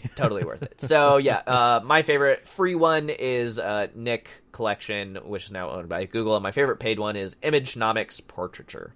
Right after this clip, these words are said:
Speaker 2: Whew! That was a
Speaker 1: There we
Speaker 2: very
Speaker 1: go.
Speaker 2: very long lightning round episode.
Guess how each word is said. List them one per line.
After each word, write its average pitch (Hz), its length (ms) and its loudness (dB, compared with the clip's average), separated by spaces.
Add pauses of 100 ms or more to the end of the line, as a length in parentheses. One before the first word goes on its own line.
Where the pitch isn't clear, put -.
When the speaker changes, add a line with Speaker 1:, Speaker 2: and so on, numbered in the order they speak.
(1600)
Speaker 2:
Whew! 427 360 12 (640)
That 135 80 2
was 135 120 0
a 113 40 -8
Speaker 1:
There 104 100 2
we 120 40 6
Speaker 2:
very 110 220 2
Speaker 1:
go. - 60 -14 (540)
Speaker 2:
very 127 260 2
long 120 480 2 (100)
lightning 117 360 0
round 110 440 0
episode. 92 640 -2